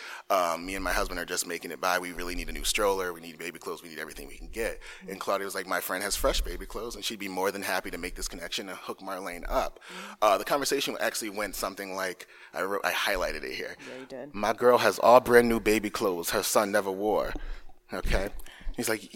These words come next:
Speaker 1: and then Marlene's like, "Yes, girl, that's fine. Thank you so much. No problem, girl. I know how it is. She was lucky to have two baby showers. So she just loves to spread the wealth. I'm fine with the help. Inbox me for info." Okay. And so I, I pe-,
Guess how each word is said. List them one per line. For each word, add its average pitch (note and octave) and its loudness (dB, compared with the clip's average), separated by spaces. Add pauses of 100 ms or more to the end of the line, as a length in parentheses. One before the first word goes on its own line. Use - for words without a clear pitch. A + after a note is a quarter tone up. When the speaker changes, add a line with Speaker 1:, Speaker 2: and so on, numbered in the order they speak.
Speaker 1:
and A2+ 0
then A#2 2
Marlene's B2+ 2
like, E3+ -4
"Yes, G3 2
girl, D#3 8
that's D3+ 4
fine. C3 4
Thank C#3 0
you C3+ 0
so B2+ 2
much. A#2+ 2
No C3 8
problem, A2 6
girl. G2+ 2 (240)
I A#2 8
know C3 10
how B2 10
it A2 6
is. G#2+ 4
She C#3 4
was A2 -2
lucky A2+ 4
to G2+ 6
have G2+ 6
two A2 -4
baby F#2 -2
showers. E2+ 0 (280)
So G#2+ 0
she B2 2
just A2 -2
loves G#2+ 8
to G2 -4
spread G2+ 2
the F2+ 0
wealth. F2+ 2
I'm G2 0
fine G2 4
with F#2 -4
the - 0
help. F#2 2
Inbox F#2 0
me G2 -4
for F#2 -4
info." E2+ -4 (180)
Okay. G#2 -2 (420)
And B2+ 6
so B2+ 8
I, - 6 (280)
I C3+ 4
pe-, - -6